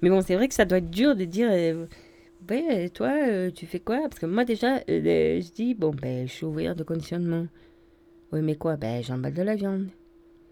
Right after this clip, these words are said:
Les gens, des fois, ils me regardent, euh, « Ah bon, euh, de la viande ? » « Ben oui, si tu veux, euh, j'explique, hein, c'est au magasin. Quand tu vas faire tes courses, t'achètes une barquette de viande.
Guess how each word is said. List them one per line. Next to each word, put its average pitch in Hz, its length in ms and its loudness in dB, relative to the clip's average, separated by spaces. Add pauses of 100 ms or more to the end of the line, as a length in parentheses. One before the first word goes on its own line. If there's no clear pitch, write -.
(600)
Les 127 80 -8
gens, 147 180 -2
des 190 160 -2
fois, 175 180 -4
ils 165 60 -2
me 131 80 -2
regardent, 160 460 -2
euh, « 113 280 -8 (480)
Ah - 60 -20
bon, 160 120 -6
euh, 226 640 -10
de - 40 -14
la - 80 -10
viande ? » « 214 220 -8 (920)
Ben 175 160 6
oui, 233 220 6
si 165 120 -8
tu - 120 -6
veux, 180 120 -2
euh, 165 520 2
j'explique, - 360 -8
hein, 170 160 2
c'est - 120 -8
au 175 100 -2
magasin. 180 540 2 (600)
Quand 170 60 -8
tu 190 80 -2
vas 180 60 0
faire 180 120 -4
tes 190 120 -4
courses, 190 240 -2
t'achètes - 260 -6
une 151 60 -4
barquette 170 240 -4
de 233 80 2
viande. 320 260 4